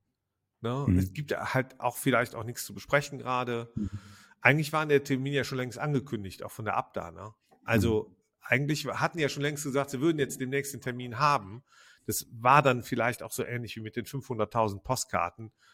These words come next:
Speaker 1: Da muss
Speaker 2: Du.
Speaker 1: man dann noch mal prüfen, ist das wirklich so gewesen? Da war ja keiner dabei. Aber das andere, was ich mich frage, ist, wieso,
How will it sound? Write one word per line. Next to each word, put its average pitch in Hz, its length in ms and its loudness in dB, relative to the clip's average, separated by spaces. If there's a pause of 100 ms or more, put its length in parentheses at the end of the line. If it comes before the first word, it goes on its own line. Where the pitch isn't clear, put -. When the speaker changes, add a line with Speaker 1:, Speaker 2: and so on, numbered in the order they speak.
(200)
Speaker 1:
Da 104 100 2
muss 120 140 8
Speaker 2:
Du. 120 40 6
Speaker 1:
man 123 100 4
dann 113 120 0
noch 113 80 -2
mal 107 160 -2
prüfen, 131 380 0
ist - 160 -4
das 120 80 4
wirklich 117 260 -2
so 107 100 -4
gewesen? 107 380 -2
Da 110 100 4
war 120 120 8
ja 113 100 6
keiner 110 260 0
dabei. 104 440 6
Aber 143 360 6 (340)
das 127 160 6
andere, 180 680 0
was 135 240 -2
ich - 140 -12
mich 156 160 -6
frage, 151 360 8
ist, 139 340 4 (380)
wieso, 151 920 6